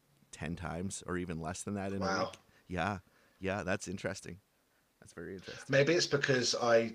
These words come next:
Speaker 2: I sell for a living, like, in my day job, uh,
Speaker 1: Yeah.
Speaker 2: and that requires a lot of communication. Um,
Speaker 1: Mm-hmm.
Speaker 2: and, and I've done a number of jobs in the past which require me to be on the phone fifty times a day plus.
Speaker 1: Yeah.
Speaker 2: Um, so me-, yeah, maybe that's,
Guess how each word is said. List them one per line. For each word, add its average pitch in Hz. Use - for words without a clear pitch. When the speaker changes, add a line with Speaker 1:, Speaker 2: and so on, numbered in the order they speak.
Speaker 2:
I 113
sell 113
for -
a -
living, 117
like, 107
in 107
my 107
day 104
job, 110
uh, 101
Speaker 1:
Yeah. 110
Speaker 2:
and 113
that 110
requires 110
a 113
lot 113
of 110
communication. 113
Um, 107
Speaker 1:
Mm-hmm. 92
Speaker 2:
and, 107
and 113
I've 110
done 113
a 113
number 113
of 107
jobs 113
in 110
the 107
past 110
which 113
require 104
me 104
to 98
be 104
on 101
the 98
phone 98
fifty -
times 95
a 95
day 95
plus. -
Speaker 1:
Yeah. 80
Speaker 2:
Um, 104
so 110
me-, 113
yeah, 110
maybe 110
that's, 107